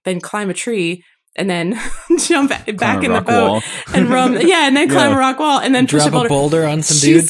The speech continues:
Speaker 3: dudes.
Speaker 1: she's a, she's a machine. She's
Speaker 2: Yeah.
Speaker 1: incredible.
Speaker 2: This re-, this, this chapter, this really did happen, by the way, people. I mean,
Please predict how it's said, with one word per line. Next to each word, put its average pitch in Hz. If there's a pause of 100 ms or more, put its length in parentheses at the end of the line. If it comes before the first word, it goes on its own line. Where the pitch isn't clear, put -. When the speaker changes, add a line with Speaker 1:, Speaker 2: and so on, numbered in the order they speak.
(100)
Speaker 3:
dudes. -
Speaker 1:
she's 247
a, 196
she's 180
a 175
machine. 160
She's -
Speaker 2:
Yeah. -
Speaker 1:
incredible. 143
Speaker 2:
This 143
re-, 147
this, 139
this 147
chapter, 131
this 117
really 120
did 92
happen, 90
by 78
the 76
way, 76
people. 87 (100)
I -
mean, 101